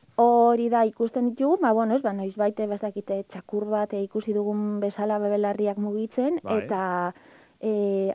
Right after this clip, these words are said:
Speaker 1: aukera badaukazue,
Speaker 2: Mhm.
Speaker 1: eta, eh, ba, ordenagailu bat, ero mugikorraren bitartez, sartu bertan karakal. Karakala da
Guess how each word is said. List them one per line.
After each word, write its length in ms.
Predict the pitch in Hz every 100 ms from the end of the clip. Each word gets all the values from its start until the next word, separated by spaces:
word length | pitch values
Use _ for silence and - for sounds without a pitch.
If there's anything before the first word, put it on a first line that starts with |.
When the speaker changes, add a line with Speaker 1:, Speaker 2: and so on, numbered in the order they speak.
| -
Speaker 1:
aukera 400 | 208 208 262 311
badaukazue, 1080 | 247 226 240 233 226 240 277 285 294 370 -
Speaker 2:
Mhm. 100 | 208
Speaker 1:
eta, 520 | 196 190 196 190 196 202
eh, 460 | 202 175 180 180 180
ba, 400 | 196 180 170 175
ordenagailu 600 | 196 196 208 214 196 196
bat, 420 | 220 302 294 269 247
ero 180 | 202 202
mugikorraren 640 | 196 214 - 233 220 214
bitartez, 560 | 214 214 277 285 262 - - - - - _ _
sartu 500 | - 214 214 - 320
bertan 480 | 320 294 - 311 339 _ -
karakal. 840 | 220 220 240 294 _ 202 160 151 - _ _ -
Karakala 600 | 214 254 294 349 330 311
da 440 | 330 320 240 -